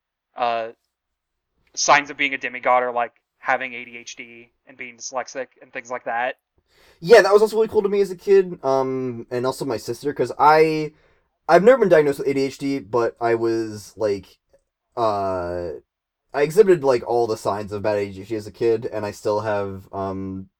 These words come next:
Speaker 2: a hard time keeping attention. Uh, so, I don't know. I, I feel like I probably am A D H D, and it was cool to see that, like, in the books,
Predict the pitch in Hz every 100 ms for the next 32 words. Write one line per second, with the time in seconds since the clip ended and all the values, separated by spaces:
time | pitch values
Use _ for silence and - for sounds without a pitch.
0 | _ _ _ _ _ _ - 110 101 113
1 | 107 113 107 101 107 101 101 98 92 101
2 | 101 107 107 107 _ _ _ _ _ 110
3 | 107 101 98 98 92 92 90 85 _ _
4 | _ _ _ 120 - 131 110 107 98 98
5 | 95 90 113 101 85 87 113 113 117 -
6 | 143 135 135 - 123 120 127 127 123 120
7 | 123 117 120 123 120 135 120 113 - 127
8 | 117 - 113 110 110 - 104 101 98 85
9 | 95 101 - -